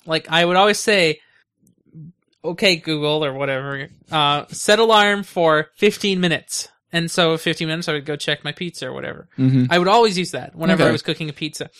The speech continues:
Speaker 1: But this is not an alarm, so it keeps your alarm section clean, your alarm app or whatever. Um, but it, it, um, sets a reminder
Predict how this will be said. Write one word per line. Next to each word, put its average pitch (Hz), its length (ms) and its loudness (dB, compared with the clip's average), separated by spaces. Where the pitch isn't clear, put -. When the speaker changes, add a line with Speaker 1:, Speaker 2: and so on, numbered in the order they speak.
Speaker 1:
But - 180 -4
this 247 440 2
is 185 160 -6
not 196 240 0
an 190 100 -2
alarm, 175 500 -2
so 143 240 -6
it 147 140 -8
keeps 170 220 -6
your 175 100 -2
alarm 165 360 -2
section 208 360 -4
clean, 165 400 -6
your 160 160 -10
alarm 151 320 -6
app 143 200 -10
or 147 40 -12
whatever. 135 320 -8
Um, 156 440 0
but 196 440 4
it, 170 260 -6
it, 156 340 -8
um, 147 340 -6
sets - 340 -6
a 180 40 -4
reminder 165 680 -4